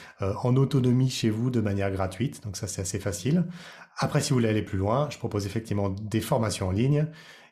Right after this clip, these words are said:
des stages. Là j'ai un stage qui est, euh, samedi prochain sur Paris,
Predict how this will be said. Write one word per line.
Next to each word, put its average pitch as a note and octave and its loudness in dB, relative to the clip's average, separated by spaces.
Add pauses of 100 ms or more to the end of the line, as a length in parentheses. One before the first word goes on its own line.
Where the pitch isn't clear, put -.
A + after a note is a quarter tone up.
(140)
des B2 2
stages. B2 0
Là A2 2
j'ai G2+ 0
un G2+ 0
stage A2+ -2
qui G2+ -2
est, G2 0
euh, F#2+ -4
samedi A2 -2
prochain G#2+ -2
sur G2 -6
Paris, G2 -4